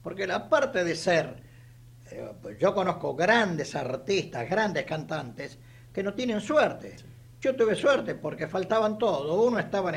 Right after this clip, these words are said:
Speaker 1: España, el otro estaba en Venezuela, el hermano estaba en Montevideo, el otro, el de la ópera, estaba en, en Chile,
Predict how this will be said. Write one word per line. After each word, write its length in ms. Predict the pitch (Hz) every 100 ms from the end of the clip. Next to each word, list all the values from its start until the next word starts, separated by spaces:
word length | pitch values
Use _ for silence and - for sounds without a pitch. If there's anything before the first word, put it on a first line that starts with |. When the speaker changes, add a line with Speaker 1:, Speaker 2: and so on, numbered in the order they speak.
| 143
Speaker 1:
España, 460 | - 214 190 160
el 60 | 160
otro 180 | 185 160
estaba 260 | - 165 151
en 80 |
Venezuela, 760 | 143 147 147 226 214 185 147 143 - - -
el 180 | 165
hermano 460 | 165 170 196 196 170
estaba 320 | 151 180 160
en 80 | 147
Montevideo, 960 | 139 139 147 151 151 202 214 185 160 - - -
el 240 | 165 180
otro, 800 | 214 202 - 165 151 143 135 123
el 160 | 143 143
de 100 | 156
la 120 | 196
ópera, 360 | 220 165 156
estaba 420 | 117 156 156 139 131
en, 260 | 123 120 101 90 - - - - - - - -
en 320 | 139 151 151
Chile, 800 | 233 233 208 185 175 165 -